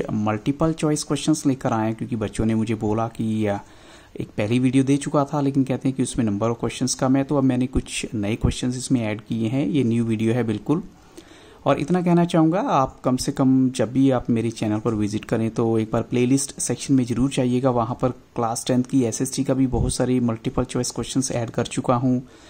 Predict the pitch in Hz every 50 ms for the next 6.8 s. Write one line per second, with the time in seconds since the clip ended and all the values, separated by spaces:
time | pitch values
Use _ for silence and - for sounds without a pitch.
0 | - - - - - - - - - 127 127 127 127 131 - - 156 156 127 180
1 | - - - - 131 - - 143 123 110 107 110 110 117 120 - - - 117 113
2 | 110 110 117 110 107 107 101 101 101 101 104 110 127 - - 135 117 - - -
3 | 131 123 123 123 120 117 - - - 120 117 113 113 107 - - - - - -
4 | - - - - - 107 107 110 107 - - 117 117 - - - 139 127 120 123
5 | 120 - - 131 117 - 120 113 113 110 117 117 117 110 - - - 110 110 120
6 | 104 107 104 107 104 - - 123 123 123 - - 143 185 262